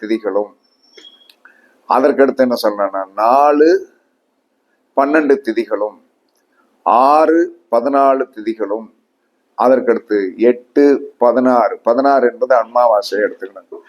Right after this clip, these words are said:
திதிகளில் வந்து எந்த ஒரு மனிதன் வந்து தானம் பண்ணினால், இந்த பதிமூணு நட்சத்திரங்களில் ஐம்பத்தி ரெண்டு பாதங்களில் உட்கார்ந்த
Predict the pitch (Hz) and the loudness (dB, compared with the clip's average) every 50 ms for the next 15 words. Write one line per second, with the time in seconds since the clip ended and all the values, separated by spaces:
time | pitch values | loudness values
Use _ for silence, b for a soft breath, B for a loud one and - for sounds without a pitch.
0 | b b b b _ - 131 131 147 135 123 127 120 117 110 107 104 104 107 104 | b b b b _ 0 2 2 2 4 4 4 2 2 0 -2 -4 -8 -6 -4
1 | 107 104 101 95 92 104 113 120 127 135 143 139 131 117 117 110 110 104 107 117 | -4 -4 -4 -4 -2 -2 -2 0 2 2 4 4 4 2 0 -4 -6 -8 -6 -6
2 | 117 113 113 110 104 101 98 107 104 - 98 104 113 120 120 120 110 107 107 104 | -6 -8 -8 -10 -14 -12 -10 -10 -6 -2 0 2 2 2 0 -2 -2 -4 -6 -6
3 | 104 101 101 104 104 104 101 - b b b b b b b _ - 113 117 120 | -6 -8 -8 -6 -4 -4 -6 -8 b b b b b b b _ -4 -2 -2 -2
4 | 113 107 113 110 104 - - - 120 123 139 143 147 147 147 143 139 131 117 110 | 0 0 2 0 0 0 0 0 0 0 0 0 0 0 0 0 0 -4 -6 -8
5 | 107 107 - - 139 139 135 - 131 123 117 110 107 113 120 123 135 139 - _ | -8 -10 -4 -2 -4 -2 -2 -2 -2 -2 -2 -2 -2 0 0 0 -2 -4 -8 _
6 | _ - 107 113 120 123 131 143 139 - - - 139 123 127 120 110 110 - - | _ -4 -4 -2 -2 -2 -2 -2 -2 -4 -4 -2 0 0 0 0 -2 -4 -6 -2
7 | - 104 113 120 131 135 127 123 127 120 113 110 110 104 104 _ - 117 117 113 | 0 2 2 2 2 2 0 0 0 -2 -2 -6 -10 -14 -12 _ -2 0 0 0
8 | 107 104 104 110 117 131 - | -2 -4 -4 -4 -2 -4 -4